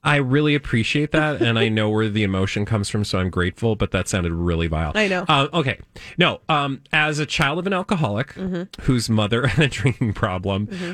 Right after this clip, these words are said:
Speaker 1: much of my, uh, formative years,
Speaker 2: Mm-hmm.
Speaker 1: th-, let's not do that.
Speaker 2: Yeah, no. Mm-mm.
Speaker 1: It's not funny.
Speaker 2: No.
Speaker 1: It's not helpful.
Speaker 2: Yeah.
Speaker 1: And at, on the margins, it's encouraging people. It,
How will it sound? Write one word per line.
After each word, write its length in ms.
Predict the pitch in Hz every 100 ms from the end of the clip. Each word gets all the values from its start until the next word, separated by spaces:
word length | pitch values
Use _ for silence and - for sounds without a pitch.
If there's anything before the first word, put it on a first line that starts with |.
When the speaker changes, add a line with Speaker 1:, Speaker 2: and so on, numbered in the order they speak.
| -
Speaker 1:
much 400 | 117 113 113 135
of 140 | 110
my, 340 | 120 107 107 -
uh, 140 | 107 98
formative 460 | - 90 95 90
years, 320 | 90 71 180 175
Speaker 2:
Mm-hmm. 60 | - - - _ _ _ _ -
Speaker 1:
th-, 140 | - - -
let's 340 | 214 220 -
not 300 | 139 101 92
do 180 | - 98
that. 440 | 92 101 120 147 - -
Speaker 2:
Yeah, 60 |
no. 300 | 175 151 151 _
Mm-mm. 140 | 185 -
Speaker 1:
It's 180 | 165 151
not 220 | 208 190
funny. 580 | - 131 123 131 135 139
Speaker 2:
No. 260 | 165 143 151 - - -
Speaker 1:
It's 240 | 156 -
not 200 | 175 165
helpful. 680 | 113 113 98 - 123 120 123
Speaker 2:
Yeah. 160 | 131 - - - - _
Speaker 1:
And 120 | 143 147
at, 100 | 139 -
on 180 | 139 135
the 80 | 135
margins, 560 | 156 180 175 165 147
it's 160 | 135 -
encouraging 680 | 135 - 127 120 120 127 123
people. 460 | - 113 - 113 -
It, 140 | 123